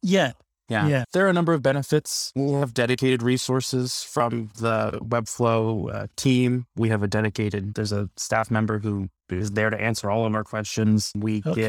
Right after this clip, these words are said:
Speaker 2: get information on potential future releases and, and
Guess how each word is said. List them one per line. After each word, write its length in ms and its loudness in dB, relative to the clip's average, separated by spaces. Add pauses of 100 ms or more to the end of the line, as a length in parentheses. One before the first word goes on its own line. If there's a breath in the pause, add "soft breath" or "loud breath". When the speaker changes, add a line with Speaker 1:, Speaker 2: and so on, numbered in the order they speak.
Speaker 2:
get 260 -12
information 640 0
on 400 0
potential 380 -6
future 320 -6
releases 800 0
and, 360 -4
and 300 0